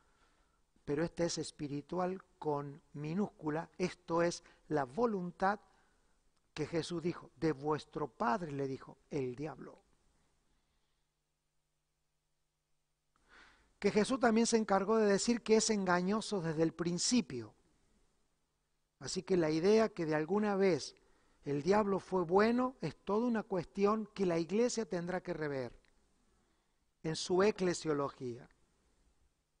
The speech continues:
¿Mm? Porque Jesús le dijo, "Este fue siempre así. Este no es que era un tipo malo, que hay que esperar que cambie.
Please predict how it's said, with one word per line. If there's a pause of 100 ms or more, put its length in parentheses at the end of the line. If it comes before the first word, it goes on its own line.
(320)
¿Mm? (200)
Porque
Jesús
le
dijo, (100)
"Este
fue (160)
siempre
así. (680)
Este
no
es
que
era
un
tipo
malo, (500)
que
hay
que
esperar
que
cambie.